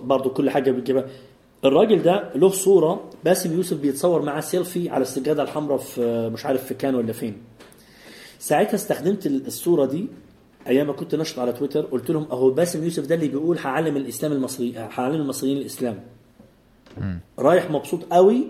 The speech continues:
Speaker 1: بيتصور مع واحد ملحد بكل بجاحة.
Speaker 2: مم.
Speaker 1: وكان ساعتها برضو طالع في لقاء مع جون ستيوارت،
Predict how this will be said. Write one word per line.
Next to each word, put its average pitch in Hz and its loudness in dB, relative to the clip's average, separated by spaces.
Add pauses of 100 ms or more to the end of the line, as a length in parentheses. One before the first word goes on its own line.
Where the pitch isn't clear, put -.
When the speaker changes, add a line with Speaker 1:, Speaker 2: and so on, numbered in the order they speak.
Speaker 1:
بيتصور 151 2
مع 143 -2
واحد 160 0
ملحد 190 -2 (720)
بكل 151 2
بجاحة. 127 -2 (760)
Speaker 2:
مم. 95 -4 (840)
Speaker 1:
وكان 131 2
ساعتها 156 -2
برضو 160 0
طالع 175 2
في 143 -4
لقاء 143 0
مع 135 -2
جون 156 0
ستيوارت، 160 -2